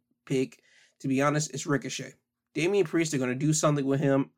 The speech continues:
I don't know. I think he can get up there without the, uh, Money in the Bank contract, to be honest. Ricochet, he's a guy that I feel that needs it because he has everything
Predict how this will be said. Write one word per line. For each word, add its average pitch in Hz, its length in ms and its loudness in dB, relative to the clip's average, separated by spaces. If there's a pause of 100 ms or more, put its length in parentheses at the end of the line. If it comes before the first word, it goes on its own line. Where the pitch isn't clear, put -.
(320)
I 139 160 -2
don't 143 220 0
know. 143 240 2
I 139 100 -4
think 143 220 -4
he 135 160 -2
can 123 240 -6
get 131 180 0
up 131 160 -2
there 127 160 0
without 135 600 -6
the, 131 260 -4 (580)
uh, 127 300 -2 (540)
Money 139 240 4
in 127 60 2
the 120 60 0
Bank 131 380 -2 (380)
contract, 135 400 0
to 127 80 -4
be 131 120 0
honest. 143 440 0
Ricochet, 147 500 0
he's 170 240 -6
a 170 60 0
guy 156 180 2
that 131 140 -2
I 135 180 2
feel 143 240 0
that 120 160 -8
needs 143 360 0
it - 220 -6 (680)
because 131 320 0
he 151 140 2
has 131 280 0
everything 147 760 0